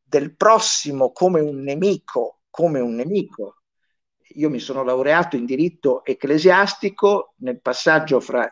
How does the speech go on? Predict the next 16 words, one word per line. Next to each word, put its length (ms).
diritto, 640
eh, 600
di, 220
diritto 480
divino 680
e 100
diritto 400
laico, 720
una 200
rivoluzione, 960
e 300
vedere 440
un 180
Papa 500
che 460
perora 760